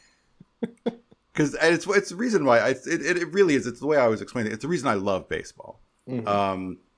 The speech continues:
Speaker 1: and, and I don't love any other sport except for sumo. Like, I don't love any other, I don't love football. I don't care about football. I don't, I don't watch football. I don't watch basketball. I don't watch, I don't, eh, they're all,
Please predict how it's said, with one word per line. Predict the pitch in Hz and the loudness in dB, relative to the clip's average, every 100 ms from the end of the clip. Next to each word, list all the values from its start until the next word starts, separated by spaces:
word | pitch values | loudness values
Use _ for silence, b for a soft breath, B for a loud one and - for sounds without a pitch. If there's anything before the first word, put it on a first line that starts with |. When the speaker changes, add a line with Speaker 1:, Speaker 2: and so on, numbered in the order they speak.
| _ _ 110 | _ _ -2
Speaker 1:
and, | 107 | 0
and | 107 101 | 0 0
I | 110 104 - _ _ _ _ _ 110 98 | -2 -2 -10 _ _ _ _ _ -18 -2
don't | 117 104 101 - | 2 2 -2 -12
love | 104 98 92 92 | -6 -2 -2 -2
any | 92 | -4
other | 87 85 | -6 -8
sport | - - 95 80 - | -12 -4 -4 -4 -8
except | - - - | -10 -12 -12
for | |
sumo. | 85 - 85 85 98 | -12 -8 -8 -6 -6
Like, | 101 | -2
I | 110 | -2
don't | 131 123 104 104 | 0 0 -2 -6
love | 98 87 | -4 -4
any | 98 98 92 | -6 -6 -4
other, | 85 85 85 - _ _ _ 104 | -4 -4 -6 -8 _ _ _ -6
I | |
don't | 107 120 | -4 -2
love | 110 104 | -2 -4
football. | 92 - 87 87 82 - | -6 -6 -6 -4 -6 -6
I | 92 78 _ | -8 -10 _
don't | 98 101 _ | -12 -12 _
care | - 113 98 | -4 -2 -2
about | 80 - | -6 -10
football. | 85 82 85 78 | -10 -8 -8 -8
I | 85 | -8
don't, | 107 101 - 90 85 | -8 -8 -10 -18 -8
I | 123 | -4
don't | 147 | 0
watch | 135 131 | 0 0
football. | - 110 113 104 | -2 -2 0 0
I | 95 | 0
don't | 120 | 0
watch | 117 - | -2 -2
basketball. | 95 - | -4 -2
I | 95 | -4
don't | 98 | -4
watch, | - | -6
I | 113 | -6
don't, | 107 | -4
eh, | 110 B B B | -6 B B B
they're | 117 120 | 2 6
all, | 135 - | 4 2